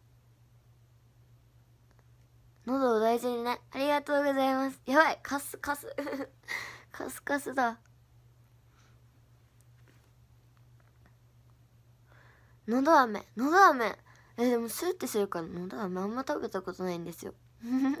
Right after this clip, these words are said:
べたい。食べ、食べなきゃ。買ってこよう。買ってきてもらわなきゃ。<laughs>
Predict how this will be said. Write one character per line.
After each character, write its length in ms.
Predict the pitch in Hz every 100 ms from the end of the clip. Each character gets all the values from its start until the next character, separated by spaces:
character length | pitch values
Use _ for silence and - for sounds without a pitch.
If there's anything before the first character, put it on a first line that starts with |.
| 330 330 - _ - - - - - 277
べ 120 | 277
た 320 | 302 294 233
い。 100 | - - _
食 180 | 262 262
べ、 100 | 247 -
食 160 | 262
べ 60 | 320
な 80 | 226
き 100 | 175
ゃ。 80 | -
買 160 | - 277
っ 40 |
て 120 | - 330
こ 140 | 359
よ 160 | 339 330
う。 80 | - - - - -
買 160 | - 196
っ 20 |
て 140 | -
き 80 | 226
て 140 | - 254
も 160 | 226
ら 100 | 202
わ 60 | 202
な 160 | 196
き 100 | 185
ゃ。 60 | - - _ _
<laughs> 560 | - 269 330 330 302 294